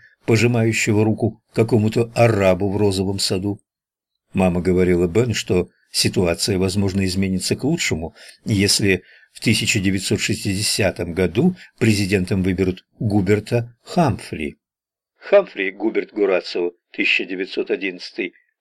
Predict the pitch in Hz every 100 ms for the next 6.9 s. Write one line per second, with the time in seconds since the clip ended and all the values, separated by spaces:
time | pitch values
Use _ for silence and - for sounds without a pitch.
0 | - 110 - 113 98 98 95 104 90 -
1 | 92 90 - 95 101 95 - 92 82 _
2 | _ - 110 123 139 180 170 - - 107
3 | 107 110 - - 95 82 82 71 - -
4 | _ _ _ _ _ - 135 120 127 120
5 | - 120 113 110 107 110 104 110 82 -
6 | - 113 - 107 104 107 - 76 -